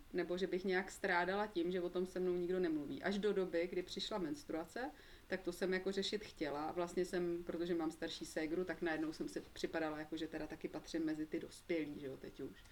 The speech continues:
Takže to pro mě bylo významný a to mě teda úplně setřeli. <laughs> A nikdo se se mnou o tom nebavil, že jo. Nikdo to vůbec neuznal, že teda teď už jsem taky dospělá, jo. Takže,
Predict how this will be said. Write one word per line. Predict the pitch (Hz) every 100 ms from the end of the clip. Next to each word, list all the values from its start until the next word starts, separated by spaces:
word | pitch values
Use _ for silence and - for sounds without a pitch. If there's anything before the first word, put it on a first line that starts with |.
| - - - - -
Takže | 185 175
to | 170
pro | 165
mě | 175 175
bylo | 185 185
významný | 170 180 165 170
a | 170 165 160 - -
to | 175
mě | 175 170
teda | 175 160
úplně | - 185 190
setřeli. | 165 - 180 165 165 - - - - - -
<laughs> | 226 - - - 220 269 -
A | 320 285
nikdo | 262 247
se | 233 220
se | - 214
mnou | 202 185
o |
tom | 185 196
nebavil, | 190 175 165 156 156
že | 165
jo. | 160 - - 381
Nikdo | 214 202 185
to | 185
vůbec | 185 196 202
neuznal, | 196 - 214 220 190 202
že | 196
teda | 185 196
teď | 185 196
už | -
jsem | 185
taky | 180 196
dospělá, | 175 175 - 180 170 170
jo. | 170 160
Takže, | - 170 175 185